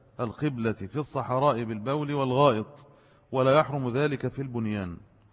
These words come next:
وهذا مروي عن العباس وعبد الله بن عمر رضي الله عنهما والشعبي وإسحاق بن راهويه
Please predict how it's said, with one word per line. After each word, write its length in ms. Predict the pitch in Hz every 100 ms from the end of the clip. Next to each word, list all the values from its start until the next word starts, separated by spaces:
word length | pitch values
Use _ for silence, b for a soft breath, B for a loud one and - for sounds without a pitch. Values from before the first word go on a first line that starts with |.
| b b b -
وهذا 340 | 113 147 147
مروي 460 | 135 123 127 156 135
عن 140 | 131
العباس 800 | 131 123 110 139 165 - - - _ b b _
وعبد 460 | 110 117 113 135 131
الله 320 | 131 135 143
بن 160 | 127 123
عمر 380 | 131 151 151 139
رضي 220 | 127 120
الله 360 | 117 123 113
عنهما 480 | 107 107 117 143 156
والشعبي 720 | 160 127 - 131 110 127 156
وإسحاق 540 | 143 110 - - 147 127
بن 180 | 113
راهويه 560 | 117 131 123 117 151 156